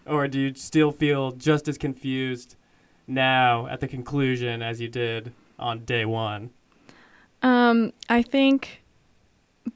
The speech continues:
Speaker 2: the thing that it will always be the most confusing to me, like,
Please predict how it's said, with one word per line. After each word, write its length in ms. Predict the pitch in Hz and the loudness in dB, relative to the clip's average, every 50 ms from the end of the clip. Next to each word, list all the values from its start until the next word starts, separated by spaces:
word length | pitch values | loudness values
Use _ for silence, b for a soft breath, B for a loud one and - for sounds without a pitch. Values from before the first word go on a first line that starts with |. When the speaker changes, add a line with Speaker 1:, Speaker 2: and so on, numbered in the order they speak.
| - - - - | -12 -20 -2 0
Speaker 2:
the 120 | 226 220 | 2 2
thing 380 | 214 - - 220 208 202 208 202 | 2 2 0 2 2 2 2 0
that 100 | 196 190 | 0 -2
it 140 | 185 - - _ | -2 -4 -4 _
will 200 | 208 208 208 190 | -4 -2 0 2
always 360 | - - 190 185 190 196 202 | 2 2 2 2 0 -2 -2
be 120 | - 214 208 | -4 -4 -2
the 100 | 208 196 | -2 -2
most 300 | 190 - 175 202 - - | -2 -4 -4 -6 -6 -6
confusing 580 | - 208 196 - - 190 196 202 208 202 208 214 | -6 -6 -6 -4 -6 -4 -4 -2 -2 -2 -2 -2
to 120 | - 214 | -2 0
me, 160 | 214 208 208 208 | 0 0 0 0
like, 220 | 208 190 180 | 0 -2 -2